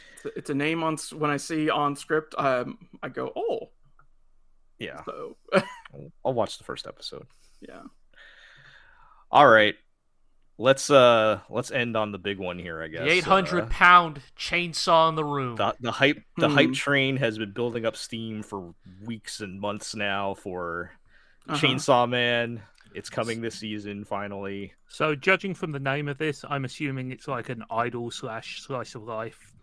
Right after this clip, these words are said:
Speaker 4: cute little
Speaker 3: <laughs>
Speaker 4: cute thing show.
Speaker 2: All right. I still have no idea what Chainsaw Man is. Can somebody
Speaker 4: I'm
Speaker 3: Sure,
Speaker 4: with you.
Speaker 3: I guess as
Speaker 2: give
Speaker 3: the
Speaker 2: me a little, uh,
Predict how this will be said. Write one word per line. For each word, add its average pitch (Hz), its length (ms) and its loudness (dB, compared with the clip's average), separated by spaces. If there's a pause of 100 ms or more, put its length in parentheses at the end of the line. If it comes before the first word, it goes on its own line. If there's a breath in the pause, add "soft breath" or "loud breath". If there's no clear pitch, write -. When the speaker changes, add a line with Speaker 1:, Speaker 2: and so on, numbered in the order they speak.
(120)
Speaker 4:
cute 127 180 -4
little 208 500 2
Speaker 3:
<laughs> 131 40 -2
Speaker 4:
cute 135 200 -2
thing 139 240 -4
show. 147 440 -2 (2000 soft breath)
Speaker 2:
All 135 120 8
right. 107 280 4 (920)
I 165 200 6
still 156 400 2
have 117 180 2
no 117 320 -2
idea 98 220 -4
what 85 100 -8
Chainsaw 76 540 -14
Man 71 240 -18
is. 76 180 -18
Can 110 160 -8
somebody 127 380 0
Speaker 4:
I'm 143 320 8
Speaker 3:
Sure, 135 420 4
Speaker 4:
with 107 140 -4
you. 104 60 -6
Speaker 3:
I 127 40 -8
guess 139 340 -2
as 156 300 2
Speaker 2:
give 170 140 2
Speaker 3:
the 156 80 6
Speaker 2:
me 156 40 6
a 139 60 4
little, 160 420 6
uh, 151 160 -2